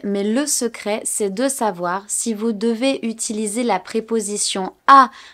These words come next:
avec votre verbe dans la phrase pour qu'il soit correct. Si vous voulez plus d'informations sur ce sujet, j'ai fait une vidéo où je parle des prépositions à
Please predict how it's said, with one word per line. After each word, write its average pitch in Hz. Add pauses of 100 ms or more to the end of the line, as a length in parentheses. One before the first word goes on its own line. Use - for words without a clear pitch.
(180)
avec 220
votre 202
verbe 208
dans 202
la 202
phrase 226
pour -
qu'il 196
soit 240
correct. - (720)
Si 294
vous 240
voulez 254
plus 294
d'informations 233
sur 208
ce 269
sujet, 233 (280)
j'ai 233
fait 294
une 220
vidéo 233
où 208
je 196
parle 233
des 196
prépositions 208 (120)
à 262